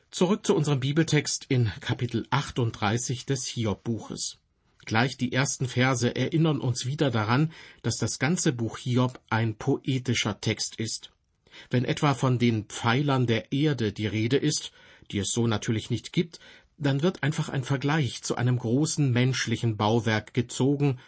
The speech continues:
das ohne solche Pfeiler nicht auskommt. Die poetische Ausdrucksweise hat immerhin den Vorteil,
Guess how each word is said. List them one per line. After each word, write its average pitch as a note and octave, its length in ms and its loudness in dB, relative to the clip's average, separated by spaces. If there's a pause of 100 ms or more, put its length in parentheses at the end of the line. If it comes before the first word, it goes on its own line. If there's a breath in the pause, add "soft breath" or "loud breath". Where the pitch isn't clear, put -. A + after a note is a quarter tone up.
(180 loud breath)
das - 260 -4
ohne D3 280 4
solche A#2+ 320 0
Pfeiler A2+ 540 2 (140 soft breath)
nicht C3 320 -4
auskommt. - 640 -4 (800 loud breath)
Die G2 100 -4
poetische - 640 0
Ausdrucksweise C#3 840 0 (220 loud breath)
hat B2+ 200 -2
immerhin F3 360 2
den B2+ 160 2
Vorteil, C#3+ 560 2